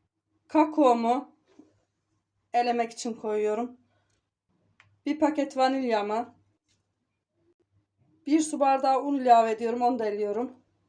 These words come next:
Bu arada üç yemek kaşığı kakao kullandım. Bir buçuk su bardağı da un ilave ediyorum. Şöyle su bardağıyla. Pardon, gösteremedim.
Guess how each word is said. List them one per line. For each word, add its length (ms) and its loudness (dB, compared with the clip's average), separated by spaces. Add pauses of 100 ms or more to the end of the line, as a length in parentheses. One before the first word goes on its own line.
(1300)
Bu 100 2
arada 340 2
üç 260 -6
yemek 260 2
kaşığı 300 -2
kakao 420 2
kullandım. 640 0 (640)
Bir 180 6
buçuk 240 -2
su 160 -6
bardağı 420 2
da 140 2
un 140 -6
ilave 340 2
ediyorum. 260 -8
Şöyle 320 -6
su 160 -18
bardağıyla. 640 -2 (460)
Pardon, 340 -8
gösteremedim. 640 -10